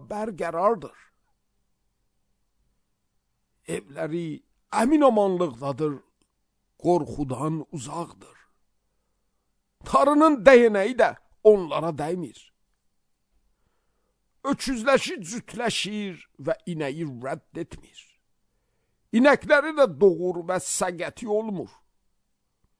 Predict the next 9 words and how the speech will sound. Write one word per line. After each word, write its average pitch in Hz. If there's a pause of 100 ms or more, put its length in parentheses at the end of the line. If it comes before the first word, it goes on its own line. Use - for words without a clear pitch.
(1400)
Balalarını 226 (160)
sürü 277
kimi 156
yola 151
salır. - (560)
Uşaqları 214
oynaşır. 254 (2500)
Dəf 180 (160)
və 180